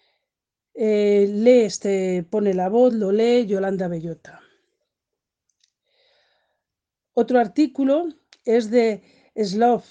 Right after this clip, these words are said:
Zizek, filósofo, profesor universitario y uno de los intelectuales europeos más influyentes del momento.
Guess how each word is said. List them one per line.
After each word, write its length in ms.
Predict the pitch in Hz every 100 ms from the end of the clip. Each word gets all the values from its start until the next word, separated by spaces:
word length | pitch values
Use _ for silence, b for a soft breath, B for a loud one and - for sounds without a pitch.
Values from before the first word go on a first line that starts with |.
| _
Zizek, 580 | - 208 185 254 262 254 _ _ _ _ _ _ _
filósofo, 880 | - 202 247 254 240 - 240 240
profesor 420 | 208 196 185 220
universitario 840 | 220 208 196 - 175 233 233 214 214
y 120 | 214
uno 140 | 247
de 60 | 247
los 200 | 233 233 - -
intelectuales 1040 | 202 180 202 196 190 202 208 233 226 -
europeos 500 | 202 196 190 226 190
más 280 | 202 202 226
influyentes 580 | 185 196 196 208 214 180
del 140 | 175
momento. 480 | 175 180 175 170